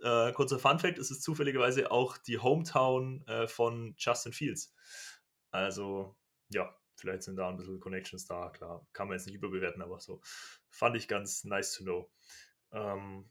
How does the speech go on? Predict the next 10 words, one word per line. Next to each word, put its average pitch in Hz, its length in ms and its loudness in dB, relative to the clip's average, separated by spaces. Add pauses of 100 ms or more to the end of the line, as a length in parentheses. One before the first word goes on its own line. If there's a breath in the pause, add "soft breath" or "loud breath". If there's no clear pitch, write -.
(140)
genau, 92 340 -4
nach 104 400 -2 (120)
Javon 104 480 0
Dexter 113 400 4
ist 104 140 -4
es 104 180 -6
der 95 260 -2
dritte 107 340 -8
Defensive 95 400 -8
Tackle, 135 440 2